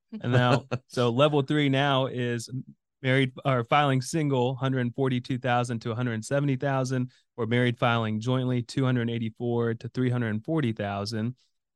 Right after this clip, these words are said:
Speaker 1: Part B surcharge is now two hundred seventy-two dollars and twenty cents per month. Part D surcharge is now fifty-one twenty-eight dollars and seventy cents per month.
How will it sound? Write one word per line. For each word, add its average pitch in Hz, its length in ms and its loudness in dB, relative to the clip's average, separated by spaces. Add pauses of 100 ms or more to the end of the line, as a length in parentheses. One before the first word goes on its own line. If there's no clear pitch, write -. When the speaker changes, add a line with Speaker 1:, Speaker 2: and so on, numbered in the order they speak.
Speaker 1:
Part 131 200 2
B 131 160 4
surcharge 127 580 2
is 113 160 -6
now 127 360 0
two 143 180 -2
hundred 127 260 0
seventy-two 135 540 -2
dollars 120 360 -2
and 107 140 -4
twenty 135 260 0
cents 127 300 -2
per 135 160 -4
month. 127 320 0 (380)
Part 117 200 -2
D 123 200 0
surcharge 113 640 -2
is 110 160 -6
now 113 240 -2
fifty-one 110 920 -4 (480)
twenty-eight 113 60 -6
dollars 107 400 0
and 107 240 -6
seventy 104 380 -4
cents 101 380 -10
per 101 180 -10
month. 98 240 -14